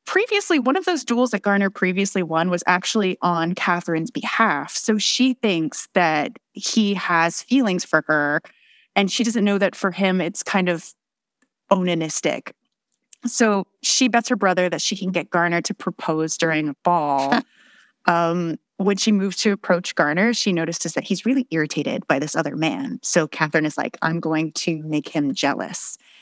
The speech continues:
Speaker 1: So she decides to dance with this newcomer, who,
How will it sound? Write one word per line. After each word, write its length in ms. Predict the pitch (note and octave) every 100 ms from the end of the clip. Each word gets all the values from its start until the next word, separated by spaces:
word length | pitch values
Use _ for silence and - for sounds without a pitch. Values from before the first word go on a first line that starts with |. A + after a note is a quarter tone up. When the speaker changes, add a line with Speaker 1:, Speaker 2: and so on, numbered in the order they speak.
| - A3
Speaker 1:
So 180 | -
she 200 | F#3 -
decides 380 | F#3 F3+ F3 -
to 60 | F3
dance 380 | F#3 B3 C4+ B3
with 100 | -
this 200 | A3+ -
newcomer, 720 | G3+ A3 - D#3 D3 D3 D3+
who, 140 | F#3+